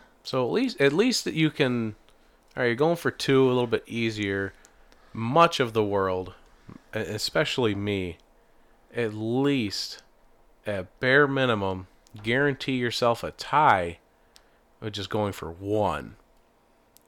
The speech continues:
At the bare minimum, 'cause how many three-point conversions have even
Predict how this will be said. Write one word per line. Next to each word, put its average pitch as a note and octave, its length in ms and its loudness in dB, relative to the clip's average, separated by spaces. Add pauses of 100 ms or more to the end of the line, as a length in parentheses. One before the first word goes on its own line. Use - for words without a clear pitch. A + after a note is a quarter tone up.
At D3+ 280 0
the G2 140 -2 (180)
bare C#3 260 6
minimum, G#2+ 420 0
'cause A2+ 140 0 (400)
how G#3+ 140 0
many A3 140 4
three-point D3+ 460 -2
conversions A#2+ 460 -2
have A2 160 -2
even G#2 380 -6